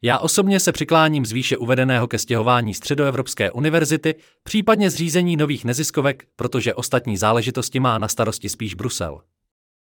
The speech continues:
Volby v Rakousku budou už za necelý rok, v září dva tisíce dvacet čtyři, takže do té doby musí mít Soros v záloze případné náhradní sídlo. Aktuálně jsme asi jedinou středoevropskou zemí, u kterému nehrozí, že by z ní byla tato instituce v nejbližších deset letech opět vyhoštěna.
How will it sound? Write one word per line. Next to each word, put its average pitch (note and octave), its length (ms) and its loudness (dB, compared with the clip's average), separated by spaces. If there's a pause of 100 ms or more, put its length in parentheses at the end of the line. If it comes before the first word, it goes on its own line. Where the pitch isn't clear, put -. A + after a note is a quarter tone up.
(480)
Volby F3+ 280 4
v F3+ 60 4
Rakousku E3+ 420 2
budou D#3+ 220 6
už C#3+ 180 -2
za A#2+ 120 2
necelý B2 380 0
rok, A#2 220 -2 (120)
v F#2+ 80 -12
září B2 340 2
dva G2 140 -2
tisíce B2+ 360 -6
dvacet G#2 280 -4
čtyři, F3+ 360 0 (240)
takže F3 260 2
do G3 100 4
té F3+ 180 4
doby D#3+ 220 4
musí D3+ 320 -2
mít C#3 180 -2
Soros D#3 320 2
v G#2+ 40 -10
záloze A#2+ 380 2
případné B2+ 480 0
náhradní A#2 440 0
sídlo. C3+ 460 -4
Aktuálně C3+ 500 0
jsme C3 240 -4
asi A2 260 -6
jedinou C3+ 360 -2
středoevropskou D3 760 0
zemí, C#3 460 0
u C3 80 -10
kterému C3 420 2
nehrozí, C#3 480 -2
že C#3+ 120 0
by C#3+ 120 0
z B2+ 60 -4
ní D3 140 0
byla C#3 180 2
tato C3 260 -4
instituce E3+ 600 -2
v G#2+ 40 -6
nejbližších B2+ 440 -4
deset B2 280 -2
letech C3+ 300 -2
opět D#3 300 -2
vyhoštěna. B2+ 500 -4